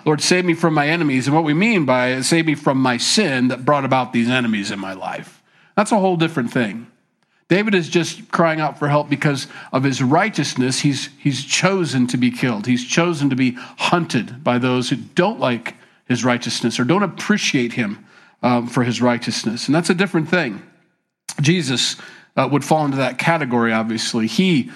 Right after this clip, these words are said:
he was the one that was able to, um, stand up and be righteous, and, and that's what brought him to the cross. He was too gracious, he was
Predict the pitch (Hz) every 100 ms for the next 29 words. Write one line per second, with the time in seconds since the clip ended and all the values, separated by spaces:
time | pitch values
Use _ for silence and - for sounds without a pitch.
0 | - _ _ _ - 208 190 139 139 131
1 | 123 127 120 131 123 117 127 113 - -
2 | _ - 127 120 110 110 - - - 151
3 | - 175 160 156 135 135 127 120 180 160
4 | 156 160 165 131 120 139 131 131 143 160
5 | 156 170 165 170 135 156 160 139 123 139
6 | 123 - 170 143 110 - 127 127 - 175
7 | 143 160 160 117 - 120 120